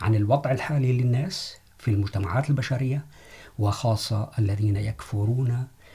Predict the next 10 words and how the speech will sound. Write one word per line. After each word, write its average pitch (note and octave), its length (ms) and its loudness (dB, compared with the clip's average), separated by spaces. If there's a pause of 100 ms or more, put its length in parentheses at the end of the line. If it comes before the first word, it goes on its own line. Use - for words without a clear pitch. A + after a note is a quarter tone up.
(160)
ولا A#2+ 260 6
يؤمنون G2+ 600 2
بشكل G2 400 -2
عام، F#2 260 -4
كان F2+ 320 -4
بالأديان G#2 520 0
بشكل F#2+ 380 -2
عام B2+ 280 -2 (540)
أو A#2 240 4
كانوا G#2+ 460 0